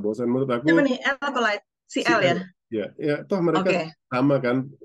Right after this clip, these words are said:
Speaker 1: diceritakan sama-sama
Speaker 2: Iya.
Speaker 1: pintar gitu kan.
Speaker 2: Intelijen,
Speaker 1: Nah,
Speaker 2: ya.
Speaker 1: di situ yang waktu bilang,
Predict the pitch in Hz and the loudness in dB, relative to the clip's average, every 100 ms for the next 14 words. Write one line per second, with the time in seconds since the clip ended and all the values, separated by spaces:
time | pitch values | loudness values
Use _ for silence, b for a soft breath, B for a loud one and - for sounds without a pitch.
0 | - 113 107 117 120 139 135 127 120 113 | -8 -4 -4 -2 -2 0 0 0 -2 -2
1 | 113 110 - - _ 113 110 104 101 110 | 0 0 0 -6 _ -2 0 0 0 -2
2 | 127 - _ _ 214 226 180 180 165 147 | -4 -10 _ _ -2 2 2 0 -2 -2
3 | 156 139 170 _ _ _ _ _ - 143 | -4 -4 -8 _ _ _ _ _ -8 -4
4 | 131 143 139 190 180 160 151 143 139 139 | 0 0 0 2 4 2 2 2 0 0
5 | 143 143 131 131 131 135 | 2 2 2 2 4 2